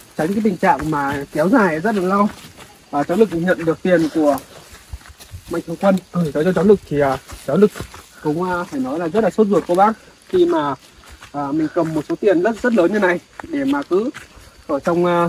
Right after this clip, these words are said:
người mãi thì nó không, chưa có làm được cái việc gì, thì cháu Lực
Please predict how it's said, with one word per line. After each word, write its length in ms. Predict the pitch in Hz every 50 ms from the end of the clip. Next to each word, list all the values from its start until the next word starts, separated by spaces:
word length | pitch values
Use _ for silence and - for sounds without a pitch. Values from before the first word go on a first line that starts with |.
| 156
người 340 | 156 170 175 170 165 151 147
mãi 240 | 147 151 143 170 196 202
thì 200 | 208 165 143 143
nó 100 | 156 151
không, 240 | - 202 196 190 185 - - - - - - - - - - _ _ _ - -
chưa 100 | - 190
có 60 | 185
làm 200 | 202 196 170 160
được 80 | 156 143
cái 80 | 151 185
việc 140 | 196 208 165
gì, 220 | 147 165 180 156 - - -
thì 80 | - 151
cháu 80 | - 135
Lực 100 | 147 170